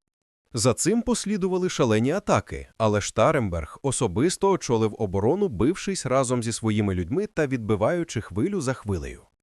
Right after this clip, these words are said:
До середини вересня османи закріпилися на зовнішніх оборонних рубежах та готували останню потужну міну, щоб зруйнувати внутрішні стіни. Для захисників Відня час спливав.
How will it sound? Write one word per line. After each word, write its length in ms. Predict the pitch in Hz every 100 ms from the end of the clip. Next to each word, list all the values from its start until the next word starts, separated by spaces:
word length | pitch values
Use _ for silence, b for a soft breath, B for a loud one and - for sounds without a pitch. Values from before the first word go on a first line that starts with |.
| _ _ -
До 160 | 110
середини 480 | 117 135 135 127 120
вересня 500 | 113 170 143 - 107
османи 420 | 101 - 107 165
закріпилися 720 | 117 107 101 - 151 180 -
на 120 | 147 110
зовнішніх 520 | 101 131 147 - 127
оборонних 480 | 104 98 98 95 -
рубежах 480 | 90 87 113 185
та 160 | - 196
готували 520 | 165 160 120 117 143
останню 580 | 131 117 - 107 147 151
потужну 520 | - 131 113 101 92
міну, 340 | 82 90 147 135
щоб 260 | - 131
зруйнувати 580 | 104 104 98 85 92 110
внутрішні 520 | 98 95 98 101 139
стіни. 440 | 135 - 73 65 - _ _ _
Для 200 | - 104
захисників 640 | 117 123 123 135 120 123 98
Відня 420 | 107 156 170 151 -
час 300 | - 92 -
спливав. 500 | - - 131 98 98